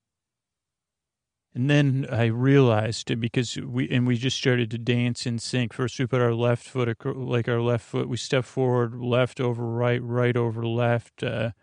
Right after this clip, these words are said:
arms down, leaning forward, two hops back, uh,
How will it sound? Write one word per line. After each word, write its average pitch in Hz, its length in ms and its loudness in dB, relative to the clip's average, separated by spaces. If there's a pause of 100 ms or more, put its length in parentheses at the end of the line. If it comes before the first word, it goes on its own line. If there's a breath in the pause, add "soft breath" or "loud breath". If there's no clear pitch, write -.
(600)
arms 131 420 0
down, 117 500 0
leaning 120 340 0
forward, 113 920 -2 (380)
two 135 240 0
hops 120 420 -2
back, 120 800 -2
uh, 117 380 -2